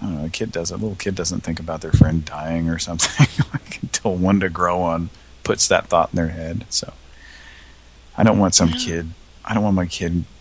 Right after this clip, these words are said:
Speaker 1: like, actually growing up and maturing. It's bullshit. And having thoughts.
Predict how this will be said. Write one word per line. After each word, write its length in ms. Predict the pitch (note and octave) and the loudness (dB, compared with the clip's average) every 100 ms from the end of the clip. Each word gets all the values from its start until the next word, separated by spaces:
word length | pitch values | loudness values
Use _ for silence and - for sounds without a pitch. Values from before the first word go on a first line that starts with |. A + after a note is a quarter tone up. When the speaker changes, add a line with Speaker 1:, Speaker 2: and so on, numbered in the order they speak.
| - - - - | -8 -8 -8 -10
Speaker 1:
like, 320 | D#2+ E2 - - | -8 -8 -12 -14
actually 360 | E2 D#2 - F2 | -12 -8 -6 -4
growing 520 | F2 F2+ F2 E2+ E2+ | -4 -2 -2 0 0
up 160 | E2+ E2+ | 0 -2
and 80 | E2 | -2
maturing. 600 | D#2+ - E2 E2 F#2 F#2 - - | -2 -4 -2 2 2 0 -4 -14
It's 140 | - - | -14 -8
bullshit. 560 | G1+ - - G1+ - - - - - - - - - - - - - | -8 -6 -8 -10 -12 -16 -20 -20 -20 -20 -20 -20 -20 -20 -20 -14 -6
And 120 | D#2 | -4
having 260 | F2+ E2+ | -2 -4
thoughts. 540 | D#2+ - D#2 - - | -4 -8 -10 -8 -10